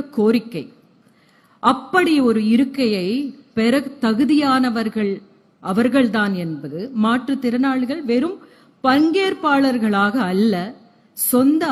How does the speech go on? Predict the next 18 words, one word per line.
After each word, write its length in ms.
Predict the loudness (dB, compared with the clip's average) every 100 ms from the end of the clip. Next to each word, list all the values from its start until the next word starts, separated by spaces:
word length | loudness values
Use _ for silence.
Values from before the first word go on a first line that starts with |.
| -4 -2
அனுபவத்தில் 840 | 2 2 2 0 -2 -4 -2 -2 -4 -10 -2
நிபுணர்கள் 800 | 6 6 6 4 2 0 -2 -2
என்பதினால் 680 | -2 -2 -4 -4 -4 -6 -10 -16 _ _ _ _ _ _ _ _ _ 2
தங்களுக்கு 720 | 6 6 4 -2 -2 2 4
எது 240 | 6 4 0
பாதிப்பாக 600 | 0 -2 -2 -4 -6 -4
இருக்கிறது, 600 | -4 -4 -6 -8 -6 -6 -4
தங்களுடைய 580 | 0 0 2 0 0 0
இன்னல்கள் 580 | 2 2 2 0 0 -2
என்ன, 320 | -2 -4 -4
தங்களுடைய 580 | -2 -2 0 0 0 -4
பிரச்சனைகள் 640 | -6 -8 -4 -4 -2 -2 -4
என்ன 280 | -6 -6
என்பது, 420 | -6 -6 -8 -10 -12 -16 -20 -20 -20 -16
அதில் 460 | -6 -4 0 0 0 -4 -10 -4
பாதிக்கப்பட்டவர்கள் 1160 | 0 0 -2 -4 -8 -6 -8 -4 0 0 0 -2
பேசும் 440 | -2 -2 -2 -2
பொழுதுதான் 640 | 0 0 0 0 2 0